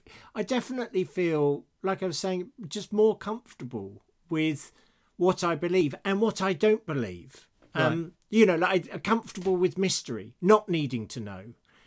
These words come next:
Speaker 2: Mm.
Speaker 1: everything. You know, I do believe in God. Uh, that's where I'd finish the creed,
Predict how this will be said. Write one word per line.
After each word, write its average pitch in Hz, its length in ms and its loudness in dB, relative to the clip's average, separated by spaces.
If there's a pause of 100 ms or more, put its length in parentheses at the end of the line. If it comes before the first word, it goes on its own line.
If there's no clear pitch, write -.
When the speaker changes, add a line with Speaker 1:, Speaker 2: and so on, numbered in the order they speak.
(160)
Speaker 2:
Mm. 147 60 0
Speaker 1:
everything. 120 500 -4
You 175 140 0
know, 165 200 -4
I 185 160 0
do 208 240 -2
believe 160 720 0 (320)
in 156 220 -4
God. 135 400 2
Uh, 143 60 0
that's 180 300 -2
where 185 140 2
I'd 156 180 -2
finish 165 380 -4
the 147 100 -6
creed, 135 540 -4